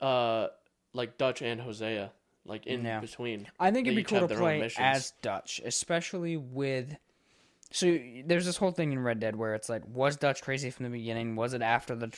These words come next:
Speaker 2: the trolley crash? Was it, like, what was the catalyst for his behavior? And I think it would almost be cool in a way to play as Dutch, specifically because with Red Dead two you have the honor system, and it's pretty in your face that the game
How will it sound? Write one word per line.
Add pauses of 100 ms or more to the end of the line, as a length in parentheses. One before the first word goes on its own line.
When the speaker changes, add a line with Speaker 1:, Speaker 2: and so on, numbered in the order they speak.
Speaker 2:
the
trolley
crash?
Was
it,
like,
what
was
the
catalyst
for
his
behavior? (320)
And
I
think
it
would
almost
be
cool
in
a
way
to
play
as
Dutch,
specifically
because (600)
with
Red
Dead
two
you
have
the
honor
system,
and
it's
pretty (600)
in
your
face
that
the
game